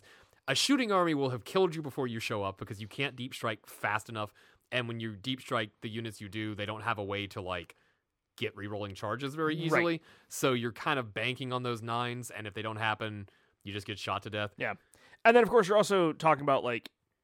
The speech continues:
Speaker 2: these are mortal wounds, so they could still be saved if you have a ward save.
Speaker 1: Yeah.
Speaker 2: It would be, I,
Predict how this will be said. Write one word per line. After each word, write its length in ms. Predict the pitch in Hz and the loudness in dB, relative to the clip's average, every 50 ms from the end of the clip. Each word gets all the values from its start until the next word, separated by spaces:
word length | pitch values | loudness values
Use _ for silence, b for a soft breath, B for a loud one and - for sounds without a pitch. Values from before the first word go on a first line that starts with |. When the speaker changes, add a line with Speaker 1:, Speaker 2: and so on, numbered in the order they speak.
| _ _ _ _ | _ _ _ _
Speaker 2:
these 260 | 151 156 156 170 160 143 | -2 2 4 4 4 4
are 60 | 139 | 2
mortal 300 | 139 151 165 156 135 123 | 2 4 4 4 4 4
wounds, 260 | 127 123 120 117 - | 2 0 -2 -4 -6
so 80 | - 135 | -6 -6
they 60 | 139 | 2
could 180 | - 190 - | 2 2 2
still 160 | - - 165 139 | 4 2 -2 -2
be 80 | 127 | -2
saved 340 | - - 156 143 139 127 117 | 0 0 2 2 2 2 0
if 140 | 98 - - | -4 -6 -6
you 60 | 135 | -6
have 80 | 110 104 | -6 -6
a 40 | |
ward 220 | 101 110 117 110 - | -8 -8 -8 -8 -8
save. 300 | - - 64 - - - - | -10 -14 -16 -16 -10 -2 0
Speaker 1:
Yeah. 200 | 180 139 92 - b b b b b b b b b b b b _ _ _ _ | 0 0 0 -2 b b b b b b b b b b b b _ _ _ _
Speaker 2:
It 100 | - 160 | -2 0
would 220 | 156 196 311 339 269 | 4 4 4 4 4
be, 220 | 240 214 196 180 - - - - - _ _ | 2 0 -2 -4 -8 -14 -18 -18 -18 _ _
I, 220 | - 160 156 165 | 0 2 2 2